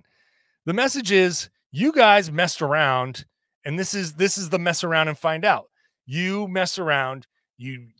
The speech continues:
didn't close out Atlanta the way you're supposed to. You didn't close out Philly the way you're supposed to. You end up losing to Miami after a prior playoff run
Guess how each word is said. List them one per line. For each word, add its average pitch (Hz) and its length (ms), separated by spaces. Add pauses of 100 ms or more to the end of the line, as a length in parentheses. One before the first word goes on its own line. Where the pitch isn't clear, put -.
(120)
didn't 185 260
close 180 300
out 170 160
Atlanta 143 440
the 127 80
way 131 80
you're 127 100
supposed - 360
to. 127 80
You 107 100
didn't 175 220
close 180 300
out 160 220
Philly 147 240
the 131 100
way 127 120
you're 127 120
supposed 123 440
to. 123 180 (300)
You 123 140
end 165 180
up 113 120
losing 151 640
to 127 120
Miami 143 600 (340)
after 170 560
a 165 120 (100)
prior 226 400
playoff 143 480
run 139 280